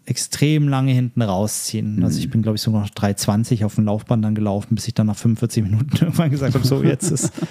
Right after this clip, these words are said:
Speaker 2: <laughs>
Speaker 1: fertig hier.“ Ähm, aber da war so der Punkt, ich müsste viel mehr an der aeroben Schwelle arbeiten.
Speaker 2: Ja.
Speaker 1: Ich bin oben raus um die Laktatschwelle in Richtung V zwei, V zwei Max bin ich gut.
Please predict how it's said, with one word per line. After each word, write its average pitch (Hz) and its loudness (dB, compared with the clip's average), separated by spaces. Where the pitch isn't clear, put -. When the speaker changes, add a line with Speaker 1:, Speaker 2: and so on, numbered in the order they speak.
Speaker 2:
<laughs> - -20
Speaker 1:
fertig 127 0
hier.“ 123 2
Ähm, 127 4
aber 123 4
da 143 2
war 147 2
so 143 2
der 139 2
Punkt, 147 2
ich 143 2
müsste 143 2
viel 139 2
mehr 131 2
an 123 2
der 117 0
aeroben 110 0
Schwelle 113 -2
arbeiten. 120 -2
Speaker 2:
Ja. - 0
Speaker 1:
Ich - 0
bin 147 0
oben 170 2
raus 147 0
um 143 2
die 143 2
Laktatschwelle 143 0
in 139 2
Richtung 135 0
V 131 0
zwei, 127 -2
V 127 0
zwei 127 0
Max 135 0
bin 131 4
ich 123 -2
gut. 214 2